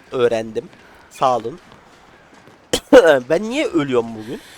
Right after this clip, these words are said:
Neyse, Kül Kanyon'unda bir tane altın madeninde şey varmış abi. E, taşıma çantası varmış beş kilo veren. İnşallah oraya da gideriz.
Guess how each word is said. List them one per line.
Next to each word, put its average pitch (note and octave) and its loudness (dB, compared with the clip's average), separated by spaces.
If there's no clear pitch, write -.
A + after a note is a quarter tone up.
Neyse, G3+ 0
Kül A3 -10
Kanyon'unda A#3 0
bir A3+ -12
tane A3 -2
altın F#3 2
madeninde D#3+ -4
şey D#3 -2
varmış G#2+ -4
abi. G2 -4
E, B2 2
taşıma F3+ 0
çantası D#3 -2
varmış A2+ -2
beş C3+ -4
kilo A#2+ -6
veren. C#3 -8
İnşallah F#3 2
oraya F3 0
da D#3+ 0
gideriz. C3+ -6